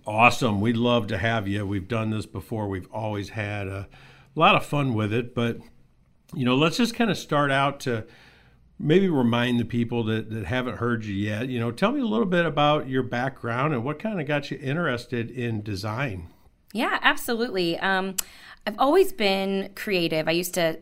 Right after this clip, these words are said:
Speaker 2: sit and watch my dad watercolor, so it kinda runs in the family, the artistic side. Um, and I always used to enjoy, <laughs> as a child, rearranging my furniture in my bedroom. So I knew that I wanted to do something that kind of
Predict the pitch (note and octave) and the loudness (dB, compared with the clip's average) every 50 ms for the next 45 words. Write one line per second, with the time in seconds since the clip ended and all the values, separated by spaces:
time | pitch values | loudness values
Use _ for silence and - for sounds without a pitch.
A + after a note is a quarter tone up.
0 | - - - - - - G#3 - G3+ F#3+ F3+ F3+ F#3+ - F#3 F3 E3+ F3+ F3 E3+ | -10 -10 -6 -6 -2 -2 -2 -2 0 2 2 2 2 0 -2 0 2 4 4 4
1 | F3 E3+ E3+ E3+ E3+ E3 E3 - D#3+ D#3 D#3 D3+ - F#3 F3 - G#3 G3+ F3+ E3+ | 4 4 2 4 4 2 -2 -2 -4 -4 -4 -4 -6 -6 -4 -4 -2 0 0 0
2 | D#3+ E3+ G3 F#3+ F#3+ F#3+ F3+ F#3 F3 E3+ E3 - - G3 F#3 F3+ F3 E3 E3 E3 | 4 4 6 6 6 4 4 2 2 0 0 0 0 0 2 2 0 0 -2 -2
3 | E3+ E3+ E3 D#3+ E3 - F3 F3+ - E3+ E3+ - - - D#3+ D3 D3+ D3 D3 D3 | 0 0 0 0 0 -4 -8 -6 -6 -6 -6 -6 -4 -2 -2 -2 -2 -4 -6 -8
4 | - - - - - - - - - _ A3 G#3 G3+ F#3+ F#3 F3+ F3+ F3 F3+ - | -12 -18 -20 -20 -20 -20 -20 -20 -2 _ 6 8 8 8 8 6 2 0 -2 -6
5 | - - - - - - A3 G#3+ G#3 G#3 G3+ G3+ G3+ - - - - - G#3+ G#3 | -12 -16 -18 -10 -2 2 4 6 6 6 6 4 0 -4 -6 -10 0 2 4 6
6 | B3 D4 C#4+ D4 D#4 D#4+ - C#4+ B3 A3+ A#3 A3+ A3+ A3+ A3 A#3 A#3 A#3 G#3 G3+ | 6 4 4 2 0 0 2 2 2 2 4 2 2 4 4 4 4 4 4 2
7 | G3 G3 F3+ F3+ - - E3+ E3 F3 F#3+ G3+ G3 F3+ F#3 F3+ F3+ F3+ F3+ F3 F3+ | 2 0 -2 -4 -2 2 4 4 4 4 4 2 0 2 2 2 2 2 2 2
8 | F#3 G3 G3+ F#3 E3 D#3+ - - D#3+ D#3+ F3 F#3 - A3 A3+ A3+ - F3+ E3 D#3+ | 0 0 -2 -2 -4 -4 -4 -4 -4 -4 -4 -4 -2 -2 -2 0 0 -2 -4 -6
9 | - - E3 D#3+ F3+ F3 G#3 A#3 B3+ D#4 E4 D#4+ D#4+ - - - - - - - | -6 -4 -4 -4 -2 0 0 2 2 2 2 0 -2 -6 -12 -16 -18 -14 -8 -2
10 | - A#3 A3+ G#3+ G#3+ G#3+ A#3 A#3 A#3+ C#4 E4+ F4+ E4+ A#3 A3+ A3 G#3 G#3 - - | 2 4 6 6 6 8 8 8 10 10 10 10 10 8 6 6 6 4 2 4
11 | F#3+ G#3+ G3 F3+ F3 F3 F3 F3 - G3+ G#3+ A3 G#3+ G#3 G3+ G3 F#3+ G3+ G#3 G3+ | 6 8 10 10 10 10 8 6 6 4 4 4 4 4 4 2 0 0 -2 0
12 | G#3 G3 F3+ F3+ F#3 F3+ E3+ E3 - - - F#3+ F3+ F#3 F#3 F3+ F3+ F3 F3 E3+ | 0 0 0 0 0 0 0 0 -2 -2 -2 -2 0 0 2 2 2 0 0 -2